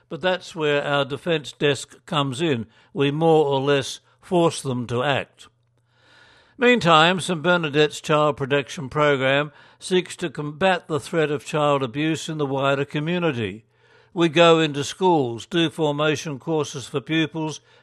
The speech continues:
teachers and parents, get them to set up protection teams. Up until now, they've gone into some thirty schools and prepared thousands of children.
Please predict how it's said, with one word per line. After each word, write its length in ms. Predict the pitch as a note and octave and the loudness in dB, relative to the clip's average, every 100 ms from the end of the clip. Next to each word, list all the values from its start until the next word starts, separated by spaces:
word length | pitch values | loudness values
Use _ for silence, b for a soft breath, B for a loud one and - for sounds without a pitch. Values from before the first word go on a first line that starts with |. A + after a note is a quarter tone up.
| _ | _
teachers 480 | F3+ E3+ - C#3+ A#2+ | 0 0 0 -4 -4
and 160 | B2+ | -6
parents, 460 | D#3 D#3 D3+ D3 - b b | 0 2 0 -2 -12 b b
get 240 | E3 E3 E3 | -2 -2 -2
them 300 | D3+ C#3+ C3+ b _ | -4 -4 -10 b _
to 120 | - | -8
set 240 | A3+ E3+ D3 | -4 -2 0
up 220 | C#3+ - | -2 -2
protection 600 | D3 - D3 - D#3+ B2 | -8 -6 -6 -6 -10 -10
teams. 680 | D#3+ C#3+ A2+ G2 - - - _ _ _ _ _ | -6 -4 -4 -8 -18 -20 -20 _ _ _ _ _
Up 220 | C3+ D3 D#3+ | 0 0 0
until 340 | C#3+ E3 C#3 | -4 0 0
now, 380 | C3 B2+ C#3 D3+ | 2 4 4 4
they've 280 | C#3 C3 A2 | 2 0 0
gone 300 | D3 C#3 C#3 | 0 2 -2
into 220 | A#2+ A#2+ | -8 -10
some 340 | - D3+ C#3 | -6 -6 -6
thirty 460 | A2+ E3+ E3 C#3 B2 | -6 0 0 0 -6
schools 600 | - C#3+ D3 E3 F3+ - b b b | -2 0 2 0 -4 -12 b b b
and 220 | D3 C#3+ | -8 -6
prepared 480 | C#3 A#2 D#3+ D3+ A#2+ | -8 -2 0 0 0
thousands 600 | - F3+ D#3+ A#2 A2+ G#2 | 0 2 2 0 -6 -10
of 100 | G#2+ | -12
children. 640 | - F3 C#3 A2 A2+ A2 | -4 0 0 -4 -12 -18